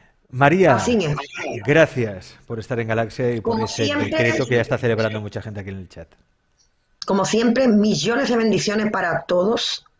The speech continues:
Speaker 2: para toda Gaia. Eh, desearos muchísima paz y mucha claridad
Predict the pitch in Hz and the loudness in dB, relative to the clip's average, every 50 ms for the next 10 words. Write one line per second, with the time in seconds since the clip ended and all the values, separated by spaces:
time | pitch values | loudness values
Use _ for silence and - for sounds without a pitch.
0 | _ _ _ - 160 160 151 170 202 190 175 170 170 170 185 220 269 294 - - | _ _ _ -6 -4 -2 -2 0 0 0 0 0 0 0 0 -2 -2 -4 -6 -10
1 | - _ _ _ _ _ _ _ _ _ _ _ _ _ _ _ _ _ - 185 | -14 _ _ _ _ _ _ _ _ _ _ _ _ _ _ _ _ _ -4 -2
2 | 185 190 190 185 185 180 180 180 175 165 160 - - _ _ _ _ _ _ _ | -2 -2 -2 -2 -2 0 0 0 0 0 -2 -2 -8 _ _ _ _ _ _ _
3 | _ _ - 165 202 196 202 - 185 185 208 214 180 190 208 233 226 - - 277 | _ _ -4 -4 -2 -2 -2 -2 -2 -2 0 2 4 4 4 4 4 2 0 -2
4 | 311 - - 294 269 247 226 226 226 247 220 208 240 233 233 254 247 - - 240 | -2 -2 0 0 2 2 2 0 0 -2 0 0 2 4 4 2 2 0 -4 -4
5 | 220 220 208 190 185 185 170 - 98 - - | -2 -2 -2 0 0 0 0 0 0 -2 -4